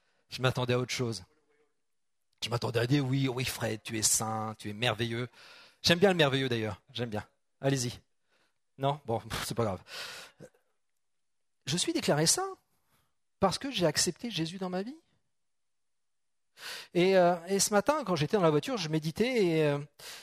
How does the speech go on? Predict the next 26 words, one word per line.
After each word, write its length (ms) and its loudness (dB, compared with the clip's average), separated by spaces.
et, 340 0
euh, 340 4
d'ailleurs, 200 0
faudra, 240 0
il 80 -8
y 40 -2
a 40 -2
un 40 -2
chant 240 -2
d'impact 360 -2
qu'il 100 -12
faudra 200 -8
qu'on 140 -12
travaille, 320 -4
c'est 160 -2
près 220 -4
de 120 -10
toi, 320 -10
il 100 -12
est 60 -8
merveilleux 400 -10
ce 140 -20
chant. 240 -16
Et, 160 -8
euh, 80 -4
et 240 -2